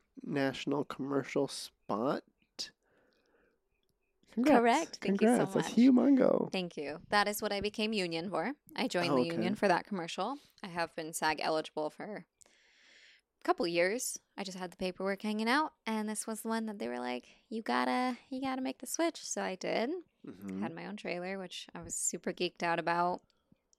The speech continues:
Speaker 2: Um, yeah, that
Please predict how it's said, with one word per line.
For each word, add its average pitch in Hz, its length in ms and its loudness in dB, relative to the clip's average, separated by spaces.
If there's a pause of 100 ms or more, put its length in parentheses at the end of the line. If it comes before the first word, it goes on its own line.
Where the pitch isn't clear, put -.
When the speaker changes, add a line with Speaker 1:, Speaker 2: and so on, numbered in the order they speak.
(360)
Speaker 2:
Um, 170 600 -8 (1200)
yeah, 196 480 4 (380)
that 190 260 -4